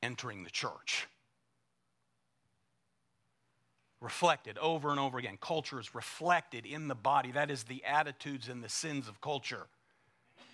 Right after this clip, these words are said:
they try to adopt. Or just, they don't even adopt it, they just carry it into the church. One commentator, David Garland, says this,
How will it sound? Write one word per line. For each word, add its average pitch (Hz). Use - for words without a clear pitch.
they 117
try 120
to 107
adopt. 104
Or 85
just, 95
they 117
don't 117
even 101
adopt 110
it, 98
they 98
just 101
carry 107
it 101
into 101
the 98
church. -
One 143
commentator, 127
David 117
Garland, 120
says 110
this, 127